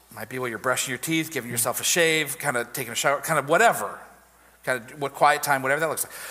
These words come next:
But for the next thirty days, you will pray, um,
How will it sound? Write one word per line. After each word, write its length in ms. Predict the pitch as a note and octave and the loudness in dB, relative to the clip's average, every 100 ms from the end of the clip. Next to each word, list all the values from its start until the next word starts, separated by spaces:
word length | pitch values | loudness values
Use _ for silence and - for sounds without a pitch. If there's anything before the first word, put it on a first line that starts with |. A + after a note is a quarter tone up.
| - | -8
But 100 | - | -4
for 100 | C3 | -2
the 60 | D3 | 0
next 200 | D3 - | 2 4
thirty 260 | - F3+ A3 | 4 4 4
days, 400 | F3+ A#2+ A2+ - - - - - - - - | 2 2 0 -4 -10 -20 -20 -20 -20 -20 -10
you 260 | C3+ F3+ | -4 -2
will 180 | G#3 A3 | 0 0
pray, 720 | A3 - A3 C3+ G#2 F#2 A#2+ - - - _ _ _ _ - - | -2 4 6 6 4 -2 -8 -12 -18 -20 _ _ _ _ -20 -6
um, 260 | A#2+ A2 | -4 -4